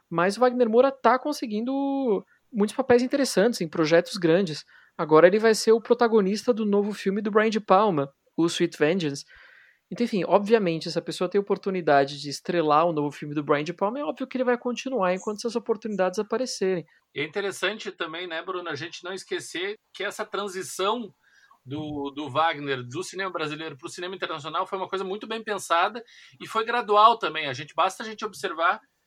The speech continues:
Speaker 2: que os dois últimos trabalhos dele no Brasil, ah, ah,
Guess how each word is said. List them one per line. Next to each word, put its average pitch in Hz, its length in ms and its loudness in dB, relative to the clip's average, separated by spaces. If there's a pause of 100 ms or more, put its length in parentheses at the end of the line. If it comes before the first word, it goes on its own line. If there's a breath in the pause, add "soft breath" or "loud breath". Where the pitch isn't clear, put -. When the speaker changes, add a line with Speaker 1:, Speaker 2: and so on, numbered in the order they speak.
(260)
Speaker 2:
que 196 120 -10
os 160 160 -10
dois 277 260 0
últimos 214 300 -10
trabalhos 170 560 0
dele 190 300 -2
no 185 120 -6
Brasil, 151 580 -6 (140)
ah, 143 340 -4 (120)
ah, - 100 -4